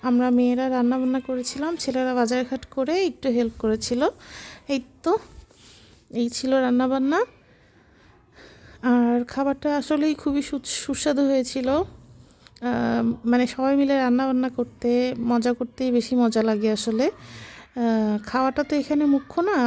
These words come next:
আনন্দটাই মুখ্য। এই যে দেখুন, এখানেও, আহ, খাবারগুলোকে দেখিয়ে দিচ্ছি।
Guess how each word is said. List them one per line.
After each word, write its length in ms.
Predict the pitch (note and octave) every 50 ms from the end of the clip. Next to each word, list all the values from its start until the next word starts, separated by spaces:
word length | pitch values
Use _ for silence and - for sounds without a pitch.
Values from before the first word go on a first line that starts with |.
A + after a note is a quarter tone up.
| A#3
আনন্দটাই 540 | A#3 A#3 A#3+ B3+ B3+ A#3+ C4 B3+ - C4+ C4
মুখ্য। 520 | B3 A#3 A3+ A3+ - - - B3 C4 E4+ G#4+ - - - - - - - - - - - - - _ -
এই 140 | B3+ C4 B3+
যে 140 | B3 C#4 C4+
দেখুন, 480 | B3 B3+ B3 B3 - - D4 E4 F#4 G4+ - - - - - - - - - - - - - - - - - - - - - -
এখানেও, 560 | - A3+ A3+ - B3+ B3 B3 B3+ B3+ B3+ B3+
আহ, 960 | B3 B3+ - - - - - - - - - - A#3+ A#3+ A3+ A3+ A#3 A#3 A#3 A3+ A3+
খাবারগুলোকে 640 | - - B3 B3 B3 B3 A#3 A#3+ B3 A#3+ A#3+ - A#3+
দেখিয়ে 400 | A3 A3 A3 A3 - - A#3+ A3+
দিচ্ছি। 480 | A3+ A3+ A3+ - - - B3+ C4+ D#4+